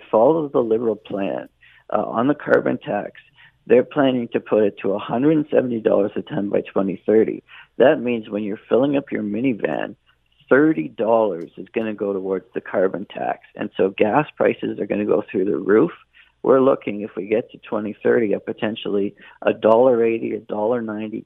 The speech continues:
two dollars a liter. Uh, you know, these are very scary numbers, and I think that, uh, in reality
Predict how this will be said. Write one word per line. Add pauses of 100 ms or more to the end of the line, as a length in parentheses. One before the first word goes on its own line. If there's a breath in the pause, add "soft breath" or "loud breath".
two
dollars
a
liter. (400 loud breath)
Uh, (240)
you
know,
these
are
very (120)
scary
numbers,
and
I
think
that, (460 soft breath)
uh,
in
reality